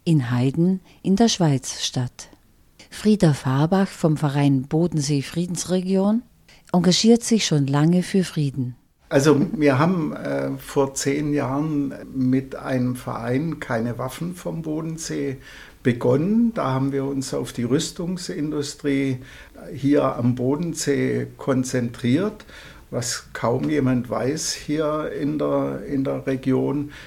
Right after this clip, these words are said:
Speaker 2: ist, dass es an die vierzig Rüstungs- und Zulieferbetriebe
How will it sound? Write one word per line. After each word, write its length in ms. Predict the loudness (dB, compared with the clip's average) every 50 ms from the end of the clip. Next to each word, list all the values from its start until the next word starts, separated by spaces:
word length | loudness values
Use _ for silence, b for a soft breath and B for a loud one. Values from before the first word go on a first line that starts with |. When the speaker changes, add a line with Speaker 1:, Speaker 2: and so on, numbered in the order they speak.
| B B
Speaker 2:
ist, 260 | -4 -4 -2 -2 -2
dass 160 | -2 -2 0 0
es 400 | -2 -4 -4 -6 -10 -10 -12 -12
an 300 | -6 0 2 2 2 2
die 240 | 0 -2 -2 -2
vierzig 880 | -2 -2 0 0 0 0 0 -4 -6 -4 -4 -4 -4 -6 -8 -12 -16 -2 4
Rüstungs- 680 | 6 6 6 4 0 -4 -4 -2 0 0 -2 -2 -4 -4
und 300 | -2 0 0 0 0 -2
Zulieferbetriebe 1500 | -2 0 2 2 4 6 6 6 6 4 2 -2 -4 -4 -4 -4 -6 -8 -8 -6 -4 -2 -2 -2 -2 -4 -4 -6 -6 -8